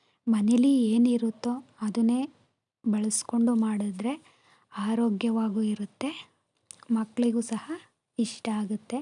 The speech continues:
ನಾವು ಅಂಗಡಿಲಿ ಹೋಗಿ ತರೋದಕ್ಕಿಂತ ಈ ಥರ ಮನೇಲೇ ಮಾಡ್ಕೊಂಡು ತಿಂದರೆ ನಿಜವಾಗ್ಲೂ ಸೂಪರಾಗಿರುತ್ತೆ. ಈ ಥರ ನೀವು ಒಂದ್ಸಲ ಟ್ರೈ ಮಾಡಿ, ಹೇಗಿದೆ ಅಂತ ಹೇಳಿ ಕಾಮೆಂಟ್ ಮಾಡಿ ತಿಳಿಸಿ.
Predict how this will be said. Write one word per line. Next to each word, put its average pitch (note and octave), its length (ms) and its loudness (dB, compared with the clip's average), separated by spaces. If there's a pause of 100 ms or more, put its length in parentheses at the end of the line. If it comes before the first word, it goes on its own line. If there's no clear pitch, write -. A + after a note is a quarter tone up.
(560)
ನಾವು G#3+ 260 -2
ಅಂಗಡಿಲಿ A3 500 0
ಹೋಗಿ A#3 220 0
ತರೋದಕ್ಕಿಂತ A3 840 -6 (560)
ಈ A#3 60 -2
ಥರ G#3+ 260 -4
ಮನೇಲೇ G#3+ 420 0
ಮಾಡ್ಕೊಂಡು G#3 480 -6
ತಿಂದರೆ G#3 420 -4
ನಿಜವಾಗ್ಲೂ A3 880 -4
ಸೂಪರಾಗಿರುತ್ತೆ. G#3+ 1200 -6 (580)
ಈ A3 60 -2
ಥರ A3 280 -4
ನೀವು A3+ 320 2 (100)
ಒಂದ್ಸಲ G#3+ 400 -2 (100)
ಟ್ರೈ G#3 280 -2
ಮಾಡಿ, A3 340 0 (180)
ಹೇಗಿದೆ A3 600 0
ಅಂತ G#3+ 200 -4
ಹೇಳಿ G3+ 260 -4
ಕಾಮೆಂಟ್ G#3+ 500 -4
ಮಾಡಿ G#3+ 260 0
ತಿಳಿಸಿ. G#3 500 -6